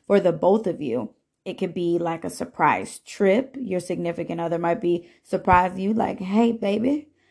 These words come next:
pack your bags, let's go." How exciting is that? Just hearing it, just saying it is exciting. Like, please, yes, let me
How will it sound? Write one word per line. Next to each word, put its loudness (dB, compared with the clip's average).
pack 2
your 2
bags, 4
let's -2
go." 2
How 0
exciting 4
is -4
that? 2
Just -2
hearing -2
it, -4
just -4
saying 0
it 0
is -2
exciting. 0
Like, -2
please, -2
yes, 0
let -2
me 4